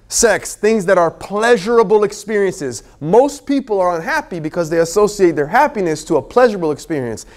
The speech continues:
And what you're gonna find is the error in that is pleasurable experiences don't last because they're based on your sensations. So the big distinction in this chapter is the distinction between gratifications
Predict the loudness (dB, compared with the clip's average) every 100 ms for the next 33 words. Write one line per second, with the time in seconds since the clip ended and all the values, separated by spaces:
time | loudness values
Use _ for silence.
0 | -4 0 0 2 2 2 2 4 6 4
1 | 2 -10 -20 -8 -6 2 4 6 4 0
2 | -4 -2 -4 -2 -2 -2 -6 -12 -20 -20
3 | _ -20 -20 0 2 4 2 0 0 -2
4 | 0 0 -2 0 0 2 2 2 -2 -4
5 | -2 0 2 0 0 -2 -2 -4 0 0
6 | 0 -4 -14 -16 -18 -20 -20 -20 -10 2
7 | 4 4 4 2 2 -2 -2 -2 0 0
8 | 2 0 2 2 2 0 -4 -2 -4 -6
9 | -2 -2 0 -2 -2 -4 2 4 4 2
10 | -6 -12 2 4 4 0 0 0 0 -4
11 | -8 -12